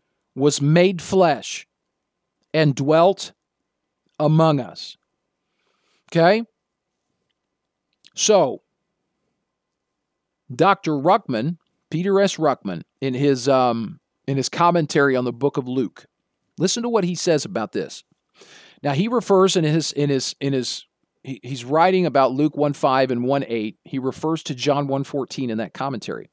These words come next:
but you'll find this on page sixteen of his Luke commentary. Doctor Peter S. Ruckman, referring to this same verse, John one fourteen,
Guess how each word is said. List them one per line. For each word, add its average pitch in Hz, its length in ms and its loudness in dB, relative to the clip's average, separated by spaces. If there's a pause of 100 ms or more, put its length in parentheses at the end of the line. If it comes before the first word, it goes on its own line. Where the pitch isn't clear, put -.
(320)
but 110 160 -10
you'll 127 100 -4
find 131 260 -2
this 131 120 -4
on 127 120 -6
page 120 220 -6
sixteen 120 440 -8
of 120 60 -6
his 104 140 -10
Luke 123 180 -6
commentary. 82 560 -10 (840)
Doctor 139 220 -4
Peter 175 300 -2
S. 196 140 0
Ruckman, 143 420 -2
referring 139 420 -4
to - 140 -4
this 143 220 -2
same 165 260 0
verse, 127 320 -4
John 127 300 -6
one 127 160 -4
fourteen, 104 520 -6